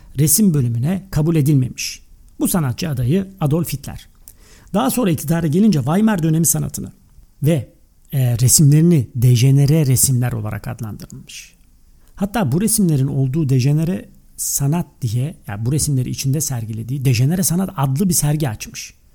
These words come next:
Anlamadığı sanata bok atmak bir faşist geleneği demek. Mimariye bakalım, Bauhaus dönemi. Bauhaus mimarisinde düzgün ve fonksiyonel yapılar göze çarpıyor. Form, fonksiyonu izlemeli. Şekil önemli ama niçin yapıyoruz? Bu nedenle minimale kaymış biraz.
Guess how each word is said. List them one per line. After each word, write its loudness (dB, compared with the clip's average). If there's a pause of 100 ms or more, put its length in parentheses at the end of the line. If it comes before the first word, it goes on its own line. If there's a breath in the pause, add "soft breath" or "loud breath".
Anlamadığı 2
sanata -2
bok 0
atmak -4
bir 2
faşist -2
geleneği -4
demek. -16 (420)
Mimariye 0
bakalım, 0
Bauhaus 2
dönemi. -8 (320 loud breath)
Bauhaus -2
mimarisinde 2
düzgün 2
ve 4
fonksiyonel 0
yapılar 2
göze -4
çarpıyor. -12 (580 soft breath)
Form, 0 (280)
fonksiyonu 0
izlemeli. 0 (500 soft breath)
Şekil -2
önemli 0
ama 2
niçin 4
yapıyoruz? -2 (720 soft breath)
Bu -2
nedenle 2
minimale 2
kaymış -8
biraz. -16